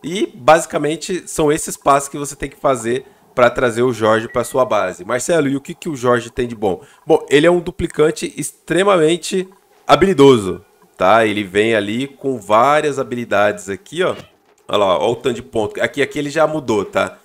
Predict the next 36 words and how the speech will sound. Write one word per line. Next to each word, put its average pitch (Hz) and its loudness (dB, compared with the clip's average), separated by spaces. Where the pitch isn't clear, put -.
Ele 87 -10
já 98 2
ganhou 104 0
alguns 101 -6
pontos 98 -4
aí 95 2
por 110 -6
eu 110 0
ter 110 -8
colocado, 104 -2
é, 85 -2
traços 104 0
nele 104 -4
aqui, 107 -8
né? 85 -8
Mas 98 0
ele 110 -2
vem 117 0
realmente 127 0
com - -6
essa - -6
quantidade 131 -2
de 131 -16
pontos 113 -6
aqui, 104 -14
tá? 92 -6
Sete 104 -6
de 90 -20
pilotagem, 104 -2
construção, 98 -8
escavação. 110 -4
Ele 131 0
vem 175 2
com 185 -8
tudo 220 -8
sete 170 -2